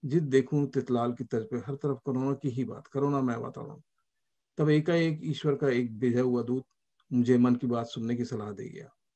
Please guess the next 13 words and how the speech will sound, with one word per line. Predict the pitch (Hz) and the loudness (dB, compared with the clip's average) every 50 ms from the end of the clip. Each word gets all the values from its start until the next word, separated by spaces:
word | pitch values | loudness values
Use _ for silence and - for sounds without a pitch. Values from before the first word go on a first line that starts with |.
| _ _ _ _ _ _ _ _ _ _ - | _ _ _ _ _ _ _ _ _ _ -4
तब | 151 135 | -2 0
जाकर | 127 135 131 127 - 143 | 0 0 0 2 2 2
इस | 131 120 | 2 2
बेचैन | 113 113 120 110 - 127 127 120 | 0 -2 -4 -2 0 0 0 0
दिल | 117 110 | -2 -4
को | - 135 | -8 -8
करार | 120 - 117 110 107 - | -8 -8 -8 -8 -10 -12
आया। | - - - - - - _ _ _ _ _ _ _ _ _ _ _ _ - | -12 -12 -14 -16 -20 -20 _ _ _ _ _ _ _ _ _ _ _ _ 0
न | 131 131 127 | 2 2 2
कोरोना | 127 143 131 135 135 139 131 | 4 4 4 4 4 2 2
की | 120 131 123 | 0 -2 -2
कोई | - 135 120 120 | 0 0 0 0
बात, | 113 117 113 117 - | 0 -4 -6 -8 -10